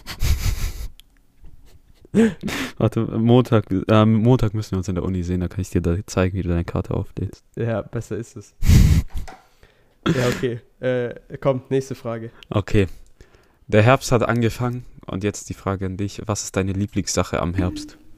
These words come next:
Speaker 1: Uh, äh, ich muss ehrlich sagen, manchmal, ich weiß nicht, ob du das fühlst, aber erstens, okay, nein, warte, ich muss jetzt ausholen.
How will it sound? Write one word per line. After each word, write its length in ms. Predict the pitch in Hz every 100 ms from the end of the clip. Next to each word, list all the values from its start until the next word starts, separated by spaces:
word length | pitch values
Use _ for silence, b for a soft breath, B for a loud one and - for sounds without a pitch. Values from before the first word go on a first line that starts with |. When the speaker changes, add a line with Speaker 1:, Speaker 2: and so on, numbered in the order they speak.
| _ _ _ - _ - - - _ _ _ _ _ _ _ - -
Speaker 1:
Uh, 300 | 147 175 104 - _ _ _
äh, 440 | 120 113 110 110 104 110 - _ _ _ _ _ _ _ _ _ _ _ _ _ _ _ - -
ich 140 | - 127
muss 140 | -
ehrlich 280 | 143 156 135
sagen, 500 | 147 156 143 143 160 -
manchmal, 640 | 123 151 - 131 143 165 170 b b b _ _ _ _ _ _ _ -
ich 160 | -
weiß 160 | 131 147
nicht, 80 | 135
ob 100 | -
du 80 | 117
das 160 | 110
fühlst, 540 | - 160 170 175 - _ -
aber 400 | 120 113 107 - B B B - -
erstens, 540 | 135 170 - 190 - -
okay, 300 | 135 147 120 -
nein, 300 | 131 117 107
warte, 260 | 127 -
ich 140 | 104 131
muss 160 | 117
jetzt 120 | 101 117
ausholen. 440 | 127 - 110